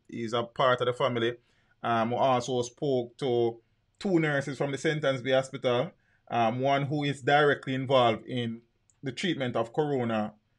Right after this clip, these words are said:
um, patients, and one who is a part of the accident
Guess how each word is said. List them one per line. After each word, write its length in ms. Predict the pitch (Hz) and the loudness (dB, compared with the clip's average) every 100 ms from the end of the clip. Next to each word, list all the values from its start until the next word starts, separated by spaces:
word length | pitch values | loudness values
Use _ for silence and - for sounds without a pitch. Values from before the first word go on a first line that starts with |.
| _ - | _ -4
um, 440 | 120 120 120 110 110 | 0 2 2 0 -4
patients, 680 | 160 143 151 139 175 - - - _ _ _ _ _ _ _ - | -4 -2 -2 -2 -4 -10 -20 -20 _ _ _ _ _ _ _ -4
and 200 | 110 113 | -2 0
one 260 | 123 123 117 | 0 0 0
who 460 | 120 113 113 113 - | -2 -2 -4 -6 -6
is 200 | 123 113 | -2 0
a 80 | 123 | 0
part 340 | 123 135 107 | 2 4 4
of 80 | 104 | 2
the 140 | 104 117 | -2 -2
accident 800 | 120 - 110 104 98 95 - | -4 -4 -2 -2 -2 -10 -14